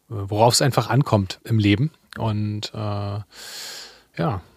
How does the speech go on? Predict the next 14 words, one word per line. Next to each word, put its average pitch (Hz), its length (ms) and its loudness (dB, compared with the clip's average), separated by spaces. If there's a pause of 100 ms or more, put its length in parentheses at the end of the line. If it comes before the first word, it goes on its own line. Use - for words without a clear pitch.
aber 110 220 4
ich - 140 2
glaube, 165 440 6
ich 143 140 0
hab - 160 -2
trotzdem 147 400 2
so, 135 140 4
ich 123 80 0
bin, 120 680 0
wir 117 80 2
haben 120 180 2
da 113 180 2
so 110 80 0
eine, 110 520 2